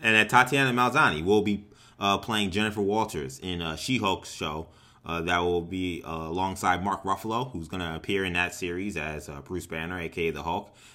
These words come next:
and Tim Roth, who, if you remember the two thousand eight, uh, Incredible Hulk movie, he played the Abomination. He's apparently back and will be, uh, playing that same character in that, uh, in that, in that show for Disney Plus.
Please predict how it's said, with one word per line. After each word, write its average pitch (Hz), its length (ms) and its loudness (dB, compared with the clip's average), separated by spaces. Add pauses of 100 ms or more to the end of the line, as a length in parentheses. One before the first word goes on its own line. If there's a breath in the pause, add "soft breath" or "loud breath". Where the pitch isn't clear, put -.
(120)
and 104 140 -6
Tim 135 240 2
Roth, - 480 4 (160)
who, 90 140 -2
if 82 180 -4
you 92 100 -4
remember 101 480 0 (260 loud breath)
the - 60 -14
two 110 160 -8
thousand 92 480 0
eight, 92 400 -4
uh, 76 280 -6
Incredible 92 540 -2
Hulk 98 340 -2 (280 soft breath)
movie, 120 580 2
he 92 100 -4
played 87 240 0
the 87 100 2
Abomination. 90 600 0
He's 90 240 -2
apparently 90 420 -4
back 90 400 2 (160)
and 76 240 -10
will 82 120 -6
be, 87 260 -6
uh, 85 260 -6
playing 82 400 -8
that 82 180 -4
same 87 220 -8
character 87 520 -4 (320 loud breath)
in 90 180 -4
that, 90 220 0
uh, 87 340 -4
in 95 120 -4
that, 98 260 -2
in 98 100 -6
that 95 120 -2
show 107 160 -2
for 87 80 -6
Disney 98 240 -2
Plus. - 340 -2